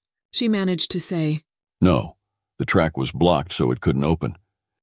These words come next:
Speaker 1: Tess felt her stomach pitch as she realized it wasn't some strange fluke that had her trapped in her fiery room. Even though Detective Johnson had been questioning her, she still wondered if maybe the fire had been an accident. But now she knew for certain.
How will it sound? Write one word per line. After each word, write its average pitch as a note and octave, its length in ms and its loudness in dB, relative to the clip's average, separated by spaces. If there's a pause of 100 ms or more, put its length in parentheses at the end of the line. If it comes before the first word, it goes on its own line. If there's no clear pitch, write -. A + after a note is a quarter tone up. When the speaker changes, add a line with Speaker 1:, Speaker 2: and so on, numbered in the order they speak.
Speaker 1:
Tess A3+ 260 -4
felt G3+ 220 -6
her G3 100 0
stomach F#3 440 -4
pitch F#3+ 340 -4
as D#3+ 100 0
she F#3 160 0
realized F3 500 0
it F3 120 -2
wasn't G3 380 -2
some F3 220 -2
strange F3 520 0
fluke G3 360 -2
that D3+ 120 -4
had E3+ 220 -4
her D#3+ 120 -2
trapped F3 400 -6
in D#3 80 0
her D#3 140 -2
fiery E3 480 -2
room. D#3 400 0 (760)
Even A3 280 0
though G#3+ 140 0
Detective F#3 460 -2
Johnson E3+ 380 -2
had E3 160 -2
been D#3+ 140 -2
questioning E3 540 -2
her, D3 260 -2 (480)
she - 160 0
still C4 260 -2
wondered G#3 340 -2
if - 140 -4
maybe F3+ 320 0
the D#3+ 100 -2
fire F3 340 -2
had D#3+ 160 -2
been D#3+ 140 0
an D#3+ 120 0
accident. D3+ 560 -4 (720)
But F#3 120 -4
now F#3+ 200 0
she F#3+ 200 0
knew F#3 160 2
for E3+ 160 -4
certain. D3+ 520 -2